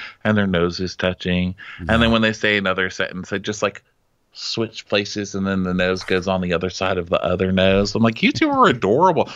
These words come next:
Speaker 1: Is this how you do your taxes every year? How am I gonna do our taxes this year? Oh, what have we spent on the,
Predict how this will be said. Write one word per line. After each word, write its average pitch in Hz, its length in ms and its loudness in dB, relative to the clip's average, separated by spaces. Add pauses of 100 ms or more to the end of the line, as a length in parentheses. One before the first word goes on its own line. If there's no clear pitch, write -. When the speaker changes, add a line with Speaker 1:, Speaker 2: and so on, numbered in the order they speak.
(120)
Speaker 1:
Is 147 120 0
this - 160 -2
how 247 100 -2
you 262 180 0
do 185 120 -2
your 170 180 2
taxes 147 560 -2
every 165 280 -2
year? 170 100 -4 (280)
How 226 120 -2
am 214 60 0
I - 20 -4
gonna 185 200 -2
do 160 200 0
our 160 40 0
taxes - 540 -8
this 170 160 -8
year? - 160 -8
Oh, - 240 0
what 240 180 2
have 240 80 -4
we 208 60 4
spent - 540 -4
on - 160 -8
the, 175 340 -8